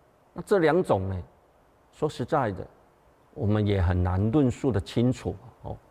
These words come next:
论述得清楚。那到底是本有，还是这个后天种种这个因缘条件的一个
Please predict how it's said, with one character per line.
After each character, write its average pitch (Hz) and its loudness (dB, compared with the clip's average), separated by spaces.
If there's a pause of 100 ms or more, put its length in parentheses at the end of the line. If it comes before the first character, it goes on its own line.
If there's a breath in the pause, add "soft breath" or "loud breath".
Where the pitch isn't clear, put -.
(200)
论 151 4
述 123 -4
得 107 0
清 104 -2
楚。 - -10 (480)
那 151 -10
到 - 4
底 104 0 (340)
是 170 -2 (160)
本 143 4
有， 131 4 (1160)
还 110 2
是 139 2
这 123 0
个 113 -8
后 143 0
天 143 0 (640)
种 147 2
种 95 -2 (600)
这 - -4
个 117 2
因 165 4
缘 117 2
条 104 0
件 127 0 (460)
的 113 0
一 120 2
个 117 2